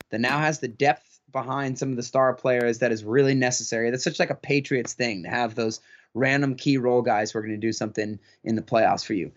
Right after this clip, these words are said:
Looks like we have that. Finally have the Robin to, to A B's Batman with Juju. And, you know, once he has a great number two receiver, the, the things that A B does are even more amazing. And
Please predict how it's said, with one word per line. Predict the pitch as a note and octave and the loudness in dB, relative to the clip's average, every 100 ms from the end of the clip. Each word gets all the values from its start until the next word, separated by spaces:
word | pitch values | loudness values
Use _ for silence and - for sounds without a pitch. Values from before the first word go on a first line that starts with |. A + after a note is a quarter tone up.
| _ _ | _ _
Looks | B2 C3+ | 0 2
like | D3 C3 | 2 0
we | C3 | 0
have | C3+ C3+ C3 | 2 2 2
that. | C#3 C3 B2+ - _ - _ | 2 2 0 -4 _ -20 _
Finally | - E3+ F3+ F#3 F3 | -2 0 2 2 2
have | C#3+ C#3 C3+ | 0 0 -2
the | B2+ | -4
Robin | C3+ C#3 C3+ C#3 B2+ A#2+ | -2 0 0 0 -2 -2
to, | C3+ - - | -2 -2 -4
to | D3 C#3+ | -2 2
A | C3+ | 0
B's | A#2 C3 B2 | 2 -2 -2
Batman | A2+ B2+ A#2 C3+ B2+ A#2+ A#2+ B2+ _ - | -2 -2 -2 -2 -2 -2 -6 -10 _ -4
with | A#2 A#2 - | -4 -4 -4
Juju. | B2 B2 C3 C3+ | -2 -2 0 0
And, | B2+ | 2
you | A#2 | 2
know, | A#2+ B2 A#2 A2+ _ _ - | 2 4 2 0 _ _ -2
once | B2 | 0
he | C3+ | 4
has | B2+ A#2 | 2 2
a | |
great | A2 B2 B2 | 2 2 2
number | A#2 A2 | 0 -2
two | A2+ | -2
receiver, | A2+ G#2+ C#3 A#2 A#2 G#2+ | -2 0 0 2 2 2
the, | A2+ | -2
the | - | -6
things | G2 B2 A2 | -4 -2 0
that | A2 | 2
A | A2 G#2+ | 2 2
B | A#2+ | 0
does | A2+ G#2 A2 | 2 0 0
are | G#2+ | 0
even | G#2 | 0
more | A#2 A#2 | 2 4
amazing. | A2+ A2+ C3 C3 - _ _ _ _ C#3+ | 4 2 2 -2 -4 _ _ _ _ -2
And | D3 D#3 D#3+ | 2 2 2